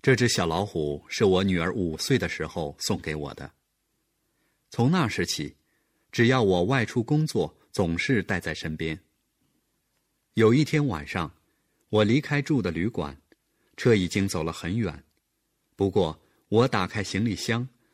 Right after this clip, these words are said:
发现我女儿送给我的礼物不见了。我连忙给旅馆打电话，接电话的服务员说：“马上帮我找找。”半小时以后，他给我打来了电话，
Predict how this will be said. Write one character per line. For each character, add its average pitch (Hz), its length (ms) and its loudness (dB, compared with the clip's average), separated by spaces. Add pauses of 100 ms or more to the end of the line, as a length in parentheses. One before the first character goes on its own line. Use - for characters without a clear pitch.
(140)
发 160 180 0
现 156 200 2
我 117 120 4
女 107 160 2
儿 87 160 0
送 123 280 0
给 101 120 0
我 92 160 -2
的 82 120 -8
礼 85 160 -2
物 82 160 -6
不 85 160 -2
见 110 240 -6
了。 73 180 -10 (1120)
我 107 140 4
连 113 200 6
忙 107 200 2
给 98 120 0
旅 95 220 -2
馆 95 220 -4
打 80 160 -8
电 85 180 -4
话， - 260 -10 (880)
接 135 180 4
电 127 160 2
话 107 140 -2
的 90 100 -2
服 98 220 -2
务 92 80 0
员 85 220 -2
说 92 340 -4 (260)
：“马 85 220 0
上 107 240 -2
帮 95 180 -2
我 82 100 -4
找 80 200 -6
找。” 73 240 -12 (1200)
半 165 200 2
小 92 220 0
时 117 180 -2
以 90 120 -2
后， 82 380 -4 (380)
他 110 180 -2
给 101 140 0
我 98 180 0
打 82 220 -2
来 78 180 -6
了 87 100 -6
电 95 220 -4
话， - 280 -10